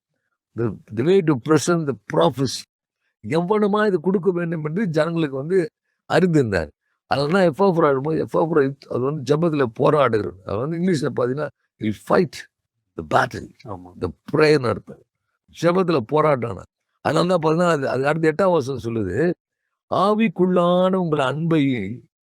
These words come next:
Speaker 1: அவன் தெரியப்படுத்தார்." வெறும் அன்பு இல்ல,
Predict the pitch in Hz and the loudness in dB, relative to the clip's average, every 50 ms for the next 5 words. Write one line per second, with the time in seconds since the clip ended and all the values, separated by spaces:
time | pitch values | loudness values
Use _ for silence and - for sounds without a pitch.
0 | _ _ - - 107 113 107 107 - 117 131 143 143 120 98 107 92 - 95 82 | _ _ -6 -4 -2 -2 -2 -2 -2 0 2 2 2 2 0 -2 -2 -4 -6 -8
1 | - _ _ _ _ _ _ _ - 165 190 208 220 202 185 175 160 151 131 104 | -8 _ _ _ _ _ _ _ -2 0 2 2 2 2 0 0 0 0 2 2
2 | 85 76 - | 0 -2 -6